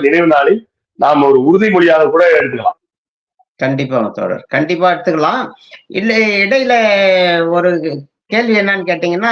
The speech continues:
Speaker 2: இப்போ இளைய தல-, தலைமுறையா வரவங்களுக்கு வந்து பெரியாரை பத்தி தெரியல, அவன்
Speaker 1: <laughs>
Speaker 2: எதுக்கு இடஒதுக்கீடு மற்ற எந்த விஷயமும் இவனுக்கு தெரியல, யாரால இது கிடைச்சது அப்படின்னு நீங்க சொன்னீங்க.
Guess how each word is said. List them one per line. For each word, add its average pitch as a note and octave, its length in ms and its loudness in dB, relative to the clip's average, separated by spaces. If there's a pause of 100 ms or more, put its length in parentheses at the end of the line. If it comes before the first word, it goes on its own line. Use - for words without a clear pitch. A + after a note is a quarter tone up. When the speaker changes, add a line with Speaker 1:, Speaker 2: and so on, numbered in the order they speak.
Speaker 2:
இப்போ D#3+ 200 -2 (120)
இளைய A3+ 360 0
தல-, G#3 600 0
தலைமுறையா G#3+ 600 0
வரவங்களுக்கு G3+ 480 0
வந்து G3+ 340 0
பெரியாரை A3+ 460 2
பத்தி G3+ 300 -4
தெரியல, G#3 360 0
அவன் G3 240 -4
Speaker 1:
<laughs> F#3+ 400 -2
Speaker 2:
எதுக்கு A#3 340 0 (120)
இடஒதுக்கீடு G#3+ 800 0
மற்ற G3+ 340 -2
எந்த G3+ 260 0
விஷயமும் A#3+ 440 -2
இவனுக்கு G3 340 -2
தெரியல, G3 380 0 (600)
யாரால A3 460 0
இது F#3 120 -8
கிடைச்சது F3+ 460 -2
அப்படின்னு F3+ 300 -2
நீங்க D#3+ 140 0
சொன்னீங்க. D#3+ 420 0